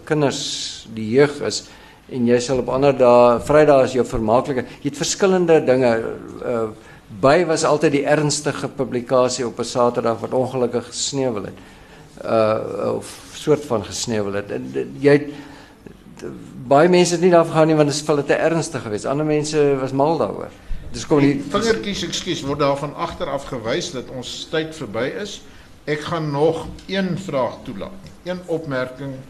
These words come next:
Speaker 2: een knippel in die hoenderhok toelaat. Dan gaan ek maar die knippel gooi. Is godslastering vandag nog, behoort dit 'n misdaad te wees?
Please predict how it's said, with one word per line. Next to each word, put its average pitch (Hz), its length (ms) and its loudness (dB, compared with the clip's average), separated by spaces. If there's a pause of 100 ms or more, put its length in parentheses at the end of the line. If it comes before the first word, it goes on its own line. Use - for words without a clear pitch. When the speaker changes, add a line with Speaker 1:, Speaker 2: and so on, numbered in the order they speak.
(260)
Speaker 2:
een 160 380 0 (680)
knippel 160 540 0
in 143 60 -4
die 135 120 -4
hoenderhok 127 520 -4 (240)
toelaat. 120 320 -8 (1900)
Dan 123 120 0
gaan 156 200 -2
ek 170 100 -2
maar 185 140 2
die 156 100 0
knippel 143 380 -2
gooi. - 160 -14 (1800)
Is - 340 -4
godslastering 147 1120 -6 (500)
vandag 131 500 -8
nog, 127 220 -10
behoort 135 320 -2
dit - 280 -6
'n 123 80 -6
misdaad 123 480 -4
te 98 100 -10
wees? - 280 -18